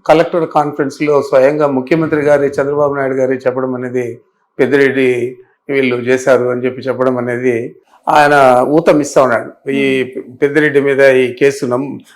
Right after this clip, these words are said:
Speaker 1: మోపండి, మోపండి అని చెప్పి. మరి ఆ విధంగా కాకుండా నేను ఒకటే అడుగుతా ఉన్నాను, రెవెన్యూ రికార్డ్స్ మిగతా డిపార్ట్మెంట్ల కంటే భిన్నంగా ఉంటాయి. తహసీల్దార్ ఆఫీసులో ఆ మండలానికి సంబంధించి ఉంటుంది,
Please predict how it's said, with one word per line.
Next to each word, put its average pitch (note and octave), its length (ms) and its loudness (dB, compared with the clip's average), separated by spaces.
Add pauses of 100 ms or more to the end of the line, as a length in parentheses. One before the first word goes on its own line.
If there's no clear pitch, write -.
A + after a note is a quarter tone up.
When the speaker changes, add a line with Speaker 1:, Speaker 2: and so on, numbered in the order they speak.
(120)
Speaker 1:
మోపండి, C3 580 2
మోపండి B2 520 0
అని A2+ 160 -12
చెప్పి. - 260 -18 (420)
మరి D#3+ 200 4
ఆ D3+ 140 8
విధంగా F3 340 2
కాకుండా D3+ 800 4
నేను D3 260 -4
ఒకటే D#3 240 4
అడుగుతా D3 340 2
ఉన్నాను, G#2 280 -4 (420)
రెవెన్యూ D#3+ 400 2
రికార్డ్స్ D3 480 2
మిగతా D3+ 420 0
డిపార్ట్మెంట్ల C#3 640 0
కంటే C#3 460 -2
భిన్నంగా C#3 360 0
ఉంటాయి. - 280 -8 (840)
తహసీల్దార్ C#3+ 440 4
ఆఫీసులో C#3+ 460 2
ఆ C#3 40 2
మండలానికి C#3 460 -2
సంబంధించి C#3+ 500 -4
ఉంటుంది, D3 440 2